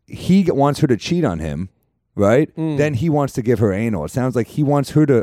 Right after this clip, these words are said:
Speaker 1: hurt him, and then he wants to hurt her.
Speaker 2: Interesting. That is deep.
Speaker 1: Yeah.
Speaker 2: I mean,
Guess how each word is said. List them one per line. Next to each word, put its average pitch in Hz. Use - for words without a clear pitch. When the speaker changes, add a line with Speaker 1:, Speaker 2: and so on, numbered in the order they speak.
Speaker 1:
hurt 127
him, 113
and 98
then 95
he 104
wants 90
to 92
hurt 85
her. 80
Speaker 2:
Interesting. 117
That 123
is 127
deep. 117
Speaker 1:
Yeah. 87
Speaker 2:
I 165
mean, 160